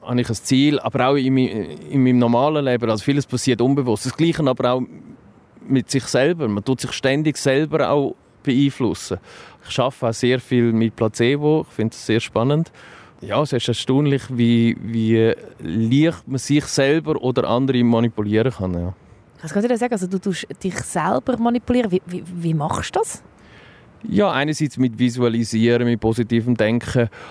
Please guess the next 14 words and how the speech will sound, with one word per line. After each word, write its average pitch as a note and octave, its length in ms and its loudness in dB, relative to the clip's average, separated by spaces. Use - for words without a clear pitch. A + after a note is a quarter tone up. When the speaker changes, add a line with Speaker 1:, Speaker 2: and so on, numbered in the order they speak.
Speaker 1:
aber A2+ 300 -2
ja, C#3 220 -2
einfach F3 200 -6
mit D3+ 180 -2
de-, D#3 60 2
mit D3 220 0
dem D3 160 2
inneren E3 580 4
Monolog D3 800 2
oder C#3+ 220 -2
Dialog, D3+ 520 2
je B2+ 120 0
nachdem, C3 560 0
wie, B2+ 120 2